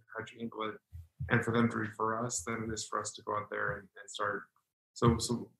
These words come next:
I would say for, for the other listeners out there, if they're looking to grow theirs, first things first,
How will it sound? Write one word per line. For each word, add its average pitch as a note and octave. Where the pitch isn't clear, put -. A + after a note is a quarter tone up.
I C#3
would C3
say A#2+
for, A#2
for A2+
the B2+
other A#2+
listeners A2
out G2+
there, G#2
if -
they're C3
looking A#2
to A2+
grow A#2
theirs, A#2+
first C3
things A#2
first, A2+